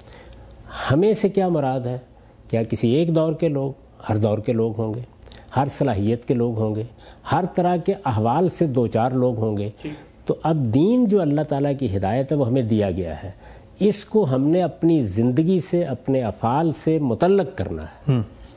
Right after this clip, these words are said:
Speaker 1: یعنی مجھے نماز پڑھنی ہے، یوں نہیں ہے کہ بس نماز کے بارے میں جان لینا ہے۔ تو جس وقت میں اس حکم پر عمل کرتا ہوں تو میرے حالات کے لحاظ سے اجتہاد کی ضرورت پڑ جاتی ہے۔
Speaker 2: ہم۔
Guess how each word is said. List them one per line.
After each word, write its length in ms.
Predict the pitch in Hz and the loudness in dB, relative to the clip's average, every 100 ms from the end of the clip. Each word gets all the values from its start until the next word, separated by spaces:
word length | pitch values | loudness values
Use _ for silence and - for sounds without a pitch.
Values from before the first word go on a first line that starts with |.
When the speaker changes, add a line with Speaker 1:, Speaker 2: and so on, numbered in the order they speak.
| - - | -8 -2
Speaker 1:
یعنی 160 | 117 | 0
مجھے 260 | 113 120 156 | 2 2 2
نماز 400 | 123 107 143 - - | 0 0 0 -2 -2
پڑھنی 460 | 180 196 196 131 82 | 2 4 2 0 -2
ہے، 60 | - - - - - | -10 -16 -20 -20 -2
یوں 180 | 110 147 | 0 2
نہیں 240 | 139 196 | 4 2
ہے 80 | 170 | 2
کہ 80 | 123 | 0
بس 320 | 110 104 - | 0 -2 -2
نماز 340 | 104 107 120 - | 0 0 0 0
کے 80 | |
بارے 220 | 123 110 110 | 0 0 0
میں 100 | 104 | 0
جان 280 | 104 107 | 0 0
لینا 340 | 90 90 85 101 | -2 -4 -8 -10
ہے۔ 40 | - - - - | -12 -18 -20 -8
تو 100 | - | -2
جس 400 | 127 113 196 - | -2 2 0 2
وقت 240 | 214 220 170 | 0 0 0
میں 120 | 160 | 0
اس 120 | 156 - | 0 -2
حکم 200 | - 139 | -2 0
پر 200 | 131 135 | 0 0
عمل 180 | 123 208 | 2 2
کرتا 400 | 190 110 - 113 | 0 -2 -2 -4
ہوں 240 | 90 101 165 - - - | -2 -2 -6 -12 -20 -8
تو 100 | - | -2
میرے 480 | 117 110 143 214 247 | 0 2 4 4 4
حالات 580 | 170 135 123 120 131 - | 2 0 0 0 -2 -2
کے 80 | 131 | -2
لحاظ 300 | 110 104 101 | 0 -2 -4
سے 160 | - | -2
اجتہاد 400 | 101 - 107 92 92 | -4 -2 -2 -2 -4
کی 80 | - | -4
ضرورت 280 | 90 85 - | -4 -4 -4
پڑ 120 | 82 | -6
جاتی 320 | 87 85 - | -6 -10 -12
ہے۔ 280 | 117 - | -14 -14
Speaker 2:
ہم۔ 80 | - | -14